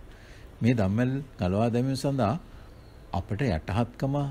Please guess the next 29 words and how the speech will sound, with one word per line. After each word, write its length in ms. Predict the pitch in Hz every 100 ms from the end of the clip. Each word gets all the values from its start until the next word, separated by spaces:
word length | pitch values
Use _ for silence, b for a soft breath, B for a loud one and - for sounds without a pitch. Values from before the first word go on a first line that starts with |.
| 123
සහ 240 | - - 143
සමාව 440 | 156 - 90 98 127
ගැනීම 360 | 139 139 135 143 175
පුරුදු 320 | 113 110 113
වෙන්න 200 | 113 127
අවශ්‍ය 380 | 95 95 - 80
වෙනවා. 320 | 80 - - - - -
යටහත්කම 580 | 95 98 95 - 101
සහ 260 | 107 - 135
සමාව 400 | - 95 110 95
ගැනීම. 300 | 80 80 78
රෝම 240 | 101 113 127
දොළහේ 380 | 98 101 113 123
දහඅටේ 480 | 90 117 131 120 127
පාවුල්තුමා 500 | 92 98 95 104 107
කියන 200 | 120 113
දේ 140 | 113
බලන්න. 300 | 113 120 131 - B B B B B B
"පුළුවන් 380 | - 131 180 190
නම් 200 | 185 208 139
නුඹලාගෙන් 580 | 117 127 156 170 156 104
විය 180 | 98 156
හැකි 260 | 196 190
ප්‍රමාණයට 480 | 170 131 113 101 104
සියලු 300 | 160 - 120
මනුෂ්‍යයන් 520 | 101 95 135 - 175 113
සමග 360 | 90 90 156
සමාදානයෙන් 760 | - 80 107 175 151 113 107 120
සිටපල්ලා." 600 | - 92 90 85 82